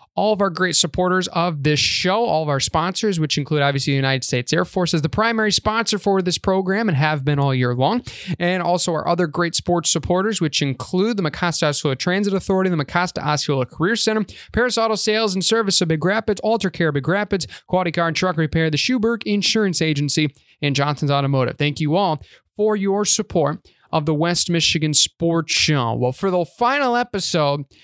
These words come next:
here of this calendar year, obviously, last week we went into all of the local sports scoreboards and made sure we had all the records and tallies and standings all up to date.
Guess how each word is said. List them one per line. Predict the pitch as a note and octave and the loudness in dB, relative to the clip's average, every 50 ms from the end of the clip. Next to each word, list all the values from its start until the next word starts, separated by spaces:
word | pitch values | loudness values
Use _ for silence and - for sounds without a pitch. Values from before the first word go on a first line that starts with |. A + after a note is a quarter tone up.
| - - - _ | -20 -20 -20 _
here | _ - - F#3 F#3 F#3+ G3+ G#3 G#3 - _ | _ -10 -6 -2 0 2 2 0 -2 -4 _
of | F#3 G3 G#3 A3 G#3+ G3 F3+ E3 D#3 D#3+ | 0 0 0 0 -2 -4 -6 -8 -4 -2
this | F#3 F#3 G3 G3+ - - - | 0 0 2 2 0 0 -2
calendar | - - G3+ G3 G3 G#3 G#3 G#3 G3 F3 F3 E3+ | -2 -2 0 0 2 2 0 0 0 0 0 0
year, | E3 D3 D3 E3+ G3 G3+ F3 E3 F3 - _ - - _ _ _ _ _ _ _ _ | 0 -2 0 0 2 2 2 0 -2 -4 _ -20 -20 _ _ _ _ _ _ _ _
obviously, | G3+ A3+ C4+ C4 - - A#3+ | -2 0 2 2 2 2 2
last | G#3 G#3 G#3 A3+ A3 - | 0 2 0 0 0 -2
week | - G#3+ - - | -4 -4 -2 0
we | F#3 | 0
went | F3+ F3+ F#3 F#3 F#3 | 2 2 2 0 0
into | F#3 - F3+ | 0 -2 -2
all | E3+ F3 F3 F3 F3 F3+ F#3 | -4 -2 0 0 2 2 0
of | E3 E3 D#3+ D#3 D3 | 0 -2 -2 -2 -2
the | D#3 D3+ D3 | -2 -2 0
local | D3+ E3 F3 E3+ - D#3+ | 0 -2 -2 0 -2 -2
sports | - - - - F3 E3 D#3+ - - - | -2 -2 -2 -2 -2 0 2 2 0 2
scoreboards | - G3 F3 F#3 G#3 G#3 F#3 D#3+ D#3+ D#3 D3 D3 C#3+ C#3+ D3+ D3 C#3 - - | 2 0 0 2 0 0 0 -2 -2 0 2 2 2 2 0 0 -2 -2 -2
and | C#3+ C#3 C#3 C#3 C#3 C#3 C#3+ | 0 0 0 2 2 2 2
made | D3 D3+ D3+ C#3+ | 2 0 0 0
sure | - - D3 | 0 0 0
we | C#3 C#3 C3 | 0 0 0
had | C#3 D3+ C#3+ | 0 0 2
all | C#3+ D3+ D3+ D3+ | 2 2 0 2
the | C#3+ C3+ C3 | 0 0 0
records | B2+ D3+ F3 F#3 - _ F3 F3 F3+ F#3 F#3 F#3 F3+ D3+ - D#3 | 0 0 0 0 -2 _ -2 0 2 2 2 0 -2 -2 -2 -2
and | C#3+ C3 - | -4 -4 -4
tallies | - E3 E3+ F3 F3+ F3+ F#3 F#3 D#3 | -2 0 0 0 0 0 0 -2 0
and | D3+ D3 | 0 -2
standings | B2+ - - F3+ E3+ F3+ F3+ F3+ F3 E3 D#3+ D3+ D3+ | -2 0 0 2 2 2 2 2 2 2 2 2 2
all | D#3 D#3 D#3 | 2 2 2
up | D3 D3 - | 0 -2 -2
to | - D3 | -6 -2
date. | C3+ D3+ F3+ G#3+ A3 - | 0 0 0 0 -2 -6